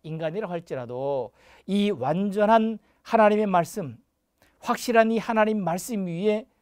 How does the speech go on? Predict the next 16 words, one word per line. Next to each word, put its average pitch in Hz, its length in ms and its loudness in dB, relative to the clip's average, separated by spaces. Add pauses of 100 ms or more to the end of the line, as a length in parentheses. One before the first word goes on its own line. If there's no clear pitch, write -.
(500)
어, 151 420 4
서게 208 340 0
되어지게 151 380 0
되면, 123 680 -6 (580)
예, 135 100 -20 (400)
참다운 202 680 -2
진리이신 180 800 -8 (300)
예수 175 580 -6
그리스도 190 340 -8
안에서 202 520 -2 (1080)
영적인 208 440 2
문제를 190 400 -4
해결받을 233 580 -4
수 214 120 -14
있다는 190 300 -6
것을 190 440 -4